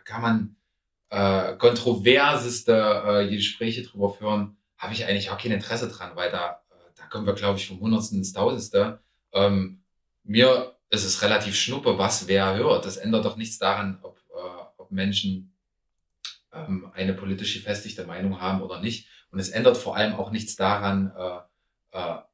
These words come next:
ob sie, also so, sofern sie nicht mit Werbung durch die Kante laufen, und selbst, also,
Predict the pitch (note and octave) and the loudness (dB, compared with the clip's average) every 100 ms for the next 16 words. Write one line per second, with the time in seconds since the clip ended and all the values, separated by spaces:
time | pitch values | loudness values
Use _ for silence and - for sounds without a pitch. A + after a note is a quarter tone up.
0 | - G2+ - G2 - A2 G2 - - A2 | -6 -4 -2 -6 -4 -4 -4 -8 -8 -4
1 | G#2+ G2+ A#2 - B2 C3 - D#2+ - _ | -2 0 0 0 2 4 2 -2 -8 _
2 | _ _ - G#2+ A2+ A2+ G#2 G#2 G2+ G2 | _ _ -2 2 2 2 -2 0 2 4
3 | A#2 B2 A2+ G#2+ - - A2+ C3+ A#2+ A#2 | 2 0 0 -2 -4 -4 -2 0 2 6
4 | C3 C3+ C3+ - _ - - - - - | 4 2 -10 -18 _ -20 -20 -18 -18 -18
5 | F#2 E2+ - | -14 -14 -14